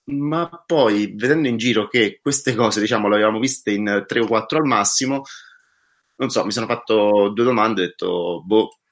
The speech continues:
forse sono, sono io che ho inventato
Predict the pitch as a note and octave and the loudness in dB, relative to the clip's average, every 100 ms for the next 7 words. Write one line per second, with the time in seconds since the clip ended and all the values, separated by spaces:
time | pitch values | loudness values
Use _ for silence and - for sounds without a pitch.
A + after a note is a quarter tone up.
0 | _ A#2 A2 G#2 G2 G2 F#2+ F#2+ F#2 - | _ -4 -4 -6 -4 -2 -2 -2 -4 -2
1 | G#2+ A2 B2 B2 G#2+ A2+ G#2+ A2 A2+ A2+ | 2 4 4 4 4 4 4 2 0 -2
2 | G#2 B2 B2 A#2 | 0 0 0 0